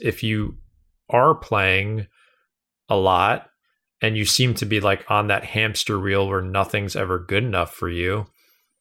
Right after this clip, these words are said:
may-, maybe that is enjoyable for some people. I don't know, but at least there <laughs> needs to be some introspection and thought about that.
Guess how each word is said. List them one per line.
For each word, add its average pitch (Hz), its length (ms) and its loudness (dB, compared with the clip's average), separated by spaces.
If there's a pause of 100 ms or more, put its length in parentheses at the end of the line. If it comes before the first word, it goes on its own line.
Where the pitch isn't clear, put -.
(180)
may-, 127 180 -4
maybe 139 280 4
that 110 160 4
is 113 160 2
enjoyable 113 460 4
for 117 120 -2
some 113 220 0
people. 117 300 2
I 104 100 4
don't 95 140 2
know, 90 240 0
but - 220 -2 (120)
at 120 80 -4
least - 320 0
there 110 120 6
<laughs> - 20 -2
needs 120 200 4
to 143 100 4
be 135 120 6
some 127 300 2
introspection 110 840 0
and 92 160 -4
thought 101 240 2
about 87 320 -4
that. - 300 -2